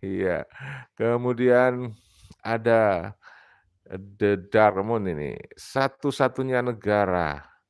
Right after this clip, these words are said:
ya, dalam hal ini Menteri Agama, M U I,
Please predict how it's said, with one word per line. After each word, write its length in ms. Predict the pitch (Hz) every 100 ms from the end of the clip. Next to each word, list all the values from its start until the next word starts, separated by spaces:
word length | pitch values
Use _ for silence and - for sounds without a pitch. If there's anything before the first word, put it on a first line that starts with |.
| _ _ _ _
ya, 320 | - 104 131 - _ _ _
dalam 320 | - 104 107
hal 320 | 101 107 98 -
ini 560 | 113 117 98 80 67 -
Menteri 480 | 76 92 107 98 101
Agama, 640 | 95 95 95 87 85 82 -
M 240 | 87 -
U 240 | - 107 -
I, 320 | 95 87